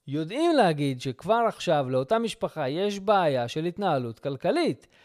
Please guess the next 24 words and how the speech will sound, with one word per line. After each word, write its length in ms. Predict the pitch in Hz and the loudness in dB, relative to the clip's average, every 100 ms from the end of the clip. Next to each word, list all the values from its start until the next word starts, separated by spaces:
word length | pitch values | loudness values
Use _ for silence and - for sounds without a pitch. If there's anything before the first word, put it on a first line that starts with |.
| _ _ - | _ _ -8
למה? 340 | 127 117 107 | -6 -4 -8
כי 140 | 110 147 | -6 -2
היא 100 | 233 | 0
מוציאה 360 | 269 - 294 | 2 6 8
יותר 220 | 277 285 302 | 8 6 4
כסף 380 | 302 320 311 220 190 | 4 2 2 -4 -2
ממה 240 | 185 180 | -4 -4
שהיא 180 | - 220 | -4 -4
מכניסה. 640 | 208 214 220 - 262 127 113 _ _ _ _ _ _ _ _ _ _ _ _ _ _ _ _ - | -4 -4 -4 0 0 0 -8 _ _ _ _ _ _ _ _ _ _ _ _ _ _ _ _ -10
ויש 280 | 123 208 247 | 0 2 2
לה 80 | 254 | 0
כמובן 400 | 233 220 226 220 | 0 2 2 0
מסגרת 500 | 185 170 202 202 180 | -2 0 2 2 -2
עכשיו, 400 | - - 180 131 | -6 2 2 2
כתוצאה 440 | 151 147 139 190 180 | -6 -8 -2 0 0
מזה 220 | 160 156 | -2 -4
שהיא 180 | 170 143 | -6 -8
תיקח 340 | 139 180 165 | -4 -4 -2
את 140 | 165 | -6
אותה 220 | 147 143 143 | -6 -4 -4
הלוואה, 420 | 139 120 139 139 | -4 -6 -4 -4
כי 160 | - | -6
הבנק 340 | 113 131 156 139 | -6 -4 -6 -8
מאוד 280 | 127 147 | -8 -8